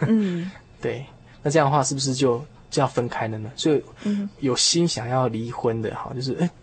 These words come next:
Speaker 2: 不合，不合就是分开的。
Speaker 1: 嗯哼。
Speaker 2: 他永远没有办法体验到真正什么叫爱。
Speaker 1: 嗯哼哼。
Speaker 2: 因为真正的爱，它是一种，如果圣经上他给我们的教训就是，
Speaker 1: 嗯哼。
Speaker 2: 耶稣跟教会，他一直说耶稣为了拯救人类嘛，
Speaker 1: 嗯哼。
Speaker 2: 他牺牲他自己在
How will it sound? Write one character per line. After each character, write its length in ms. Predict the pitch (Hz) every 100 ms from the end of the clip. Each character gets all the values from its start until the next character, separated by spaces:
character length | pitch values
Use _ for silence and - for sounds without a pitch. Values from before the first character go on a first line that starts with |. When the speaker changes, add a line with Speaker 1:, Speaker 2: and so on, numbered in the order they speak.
| -
Speaker 2:
不 60 | -
合， 240 | 170 120 113
不 80 | -
合 80 | 143
就 140 | 135
是 40 | 143
分 220 | - 123
开 240 | - 113
的。 60 | 110 -
Speaker 1:
嗯 100 | 202
哼。 20 |
Speaker 2:
他 140 | 196 233
永 100 | 226
远 80 | 143
没 120 | 151
有 60 |
办 160 | 135 147
法 60 | 120
体 160 | -
验 120 | 120 123
到 100 | 123
真 180 | -
正 120 | 123 120
什 120 | -
么 80 | 127
叫 120 | -
爱。 240 | - - -
Speaker 1:
嗯 180 | - 202
哼 200 | 196 196
哼。 60 | 196 196
Speaker 2:
因 80 | 214
为 40 |
真 140 | 214 214
正 100 | 202
的 60 |
爱， 160 | - 185
它 160 | 170 170
是 180 | -
一 60 | 151
种， 180 | 123 - - - - -
如 80 |
果 60 | 170
圣 200 | - 160
经 180 | 143 139
上 220 | 135 123
他 180 | 117 120
给 120 | -
我 60 | 117
们 120 | 107
的 60 | 107
教 180 | -
训 200 | 113 113
就 60 | 110
是， 160 | - 214
Speaker 1:
嗯 40 |
哼。 120 | 208 196 - - -
Speaker 2:
耶 240 | 175 175
稣 240 | 170 170
跟 240 | 160 151 143
教 260 | - 165 110
会， 220 | - 120
他 160 | -
一 80 | 175
直 140 | 135 135
说 100 | 143
耶 100 | 156
稣 160 | 147 151
为 100 | 143
了 100 | 120
拯 200 | - 123
救 160 | 135
人 180 | 120 107
类 140 | 113 104
嘛， 120 | - -
Speaker 1:
嗯 160 | 196
哼。 60 | 196
Speaker 2:
他 80 | 185
牺 220 | - 131
牲 160 | 120
他 100 | 120
自 160 | 117 120
己 140 | -
在 180 | 104 113